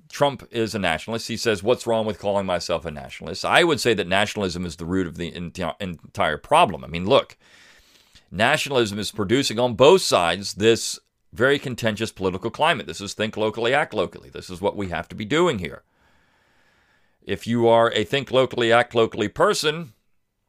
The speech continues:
you're not going to care what Washington, D C does. You're not gonna care if you live in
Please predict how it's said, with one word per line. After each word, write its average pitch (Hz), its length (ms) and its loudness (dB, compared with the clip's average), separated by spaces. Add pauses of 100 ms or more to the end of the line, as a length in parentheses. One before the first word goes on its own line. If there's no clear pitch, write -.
(560)
you're 104 140 -4
not 123 200 2
going 127 220 2
to 113 80 -10
care 113 300 4
what 117 120 2
Washington, 98 460 0
D 85 180 -6
C 98 220 -6
does. 135 360 4
You're 87 100 -6
not 98 160 0
gonna 104 140 -6
care 101 520 2
if - 180 -10
you 104 160 -2
live 110 360 6
in 98 340 -2